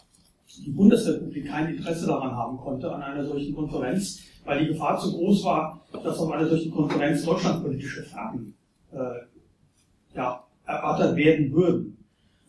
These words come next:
Und das, äh, war natürlich etwas, was die Bundesrepublik in jedem Fall erst einmal verhindern musste. Die, eine europäische Sicherheitskonferenz oder wie sie auch immer heißen würde, durfte auf keinen Fall natürlich so eine Art verkappte Friedenskonferenz werden.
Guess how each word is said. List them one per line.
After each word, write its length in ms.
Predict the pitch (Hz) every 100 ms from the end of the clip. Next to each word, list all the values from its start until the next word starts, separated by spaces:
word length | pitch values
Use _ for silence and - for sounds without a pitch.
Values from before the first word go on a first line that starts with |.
| - -
Und 160 | - 139
das, 400 | - 196 - -
äh, 240 | 175 165
war 220 | 139 143 170
natürlich 340 | 175 160 -
etwas, 240 | - 151
was 120 | 160 -
die 80 |
Bundesrepublik 840 | 135 170 175 156 156 143 156 - -
in 100 | 135
jedem 240 | 160 165
Fall 180 | 160 156
erst 160 | - 165
einmal 200 | 147 139
verhindern 460 | 135 139 170 190
musste. 540 | 185 190 - 208 202 - - - _ _ _
Die, 360 | 151 147 143 -
eine 240 | 139 151
europäische 460 | - 160 170 196 180
Sicherheitskonferenz 1000 | 170 220 220 - 196 190 170 180 226 -
oder 160 | 147 143
wie 60 |
sie 120 | 185 196
auch 160 | -
immer 380 | 185 180 160 - - - -
heißen 400 | 196 202 196 180
würde, 400 | 190 190 185 - - - - -
durfte 280 | 190 - -
auf 180 | - -
keinen 340 | 160 190 175
Fall 240 | - 156 165
natürlich 400 | 170 175 160 165
so 60 |
eine 100 | 156
Art 160 | - -
verkappte 440 | 139 156 160 175
Friedenskonferenz 1120 | - 156 160 170 165 - - 110 - - -
werden. 360 | 123 110 110 104